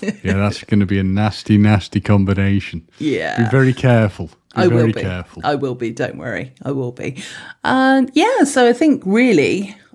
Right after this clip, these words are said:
Speaker 2: that's me all pretty much caught up. So
Speaker 1: Nice.
Speaker 2: Mm, what are we gonna talk about for the next forty-five minutes, eh? <laughs>
Speaker 1: I don't know.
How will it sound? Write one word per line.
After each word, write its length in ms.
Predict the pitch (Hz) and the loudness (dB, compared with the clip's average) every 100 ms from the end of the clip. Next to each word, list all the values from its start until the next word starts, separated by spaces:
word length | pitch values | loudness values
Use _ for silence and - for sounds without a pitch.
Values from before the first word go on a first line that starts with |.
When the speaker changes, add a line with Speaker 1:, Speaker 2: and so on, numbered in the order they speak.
| _ _ _ - | _ _ _ -8
Speaker 2:
that's 280 | 220 208 - | -6 -4 -2
me 220 | 208 214 | -2 0
all 280 | 208 208 202 | 0 0 -2
pretty 340 | 202 - 226 | -6 -6 0
much 280 | 240 240 - | 0 0 -4
caught 380 | - 233 247 247 | -6 -2 -2 -2
up. 360 | 277 - - - | -2 -2 -4 -16
So 520 | - 214 214 214 208 208 - - - | -4 2 4 4 2 -2 -12 -16 -4
Speaker 1:
Nice. 480 | 92 120 101 - - - | 2 2 2 -2 -18 -10
Speaker 2:
Mm, 460 | 175 202 277 - - _ | -4 0 0 0 -6 _
what 100 | - | -2
are 40 | 196 | 0
we 100 | 226 | 2
gonna 180 | 240 240 | 2 2
talk 220 | 240 247 | 2 0
about 220 | 247 220 - | 2 -2 0
for 60 | |
the 80 | 226 | 0
next 240 | 214 269 - | 0 -2 -4
forty-five 420 | 180 147 - 151 | -4 -2 -4 -6
minutes, 300 | 156 143 135 | -6 -8 -6
eh? 60 | 233 | -2
<laughs> 560 | - - - - - | 0 -2 -8 -12 -8
Speaker 1:
I 60 | 113 | -4
don't 220 | 107 104 | -2 -2
know. 260 | 113 120 117 | 0 0 -2